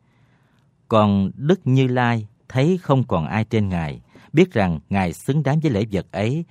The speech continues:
ở vị trí đấng Pháp Dương, nên Ngài đã thọ hưởng thực phẩm và nhận số vải để làm ba y kia. Như vậy, thực phẩm cúng dường đã tìm được chủ nhân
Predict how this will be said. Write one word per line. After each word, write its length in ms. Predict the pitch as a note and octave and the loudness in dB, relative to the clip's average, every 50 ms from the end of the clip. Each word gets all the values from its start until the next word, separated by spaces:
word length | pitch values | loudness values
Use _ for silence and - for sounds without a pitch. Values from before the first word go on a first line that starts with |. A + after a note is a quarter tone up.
| - _ _ _ - | -20 _ _ _ -8
ở 240 | - G2 G3 A#2 D3 C3 | -2 0 2 2 2 -2
vị 360 | G#2+ E2 F2+ F#2+ F#2 G2 G#2 G2+ - - | -6 -6 -4 -2 -2 0 -2 -4 -4 -2
trí 300 | B2+ B2+ C#3 D#3+ E3+ D3+ - | -2 -2 0 -2 -4 -4 -4
đấng 260 | A2+ B2 C3 D#3 E3+ | 0 2 2 2 2
Pháp 240 | - - D#3+ - - | 0 -2 -4 -4 -2
Dương, 300 | - A2 G#2+ G#2 G2+ F2 - _ _ _ _ _ _ _ _ _ _ _ - | -2 0 0 0 -2 -4 -8 _ _ _ _ _ _ _ _ _ _ _ 0
nên 280 | B2 C3+ C#3+ C#3+ B2+ A2 | 4 4 4 4 4 4
Ngài 440 | G2+ G2 F#2+ F#2 F2 E2 D#2 D#2 - _ | 2 2 2 2 0 -4 -6 -8 -10 _
đã 180 | G2+ G2+ A2+ B2+ B2+ | -2 0 0 0 0
thọ 360 | - F2 F2 F2 F2+ F#2+ G#2 F#2 | -4 -2 0 2 2 2 0 -2
hưởng 360 | F2 F2+ E2+ D#2+ E2 A#2 D#3 E3+ - | -4 -4 -4 -2 -2 -2 -4 -4 -2
thực 200 | - G#2 - - | -4 -4 -4 -6
phẩm 340 | - - E2+ D#2 F2 B2 C#3+ | -6 -4 -4 -2 -2 -2 -2
và 60 | A2 F2+ | -2 -2
nhận 240 | E2 E2 D#2+ F2 F2+ | -2 -2 -2 -2 -4
số 180 | - - D#3 D3+ A#2+ | -2 0 -2 0 0
vải 280 | F#2+ D#2 D2+ F2+ - A#2 | -2 -4 -4 -4 -6 -6
để 120 | F#2+ G2+ | -4 -4
làm 360 | A2+ G2+ E2+ D2+ C#2+ C2 - | -2 -2 -2 -2 -4 -6 -2
ba 120 | G2 G2+ G#2 | 0 0 0
y 280 | - - G#2+ G#2+ G#2 | 0 -2 -4 -4 -4
kia. 340 | - - A2+ A2 G#2+ G2+ E2 _ _ _ _ _ _ _ _ _ _ _ _ _ _ _ _ _ - | -4 -4 -2 -2 -2 -2 -4 _ _ _ _ _ _ _ _ _ _ _ _ _ _ _ _ _ 0
Như 140 | C#3+ D#3 D3 A2+ | 4 4 4 4
vậy, 340 | A2 G2+ G2+ G#2 A2 A#2 A2+ - | 2 0 2 0 0 -2 -4 -2
thực 180 | - A#2 G#2 - | -2 -2 -2 0
phẩm 260 | - G#2+ F#2+ A2+ - | -2 0 0 0 2
cúng 180 | - F#3 G3+ F3+ | 2 2 2 2
dường 260 | G#2 G2+ F#2+ F2+ F2+ | 2 0 0 0 0
đã 80 | F2 A#2+ | -2 -2
tìm 320 | - - A2 F#2+ E2+ D#2+ | -4 -2 -2 -2 -2 -2
được 300 | C#2+ E2+ E2 D2 _ _ | -4 -6 -6 -8 _ _
chủ 140 | - G#2 F2+ | -6 -4 -2
nhân 440 | A2 D3 D3 C3 B2 A#2+ A#2 A2 G#2+ | 0 0 0 2 2 0 0 -2 -4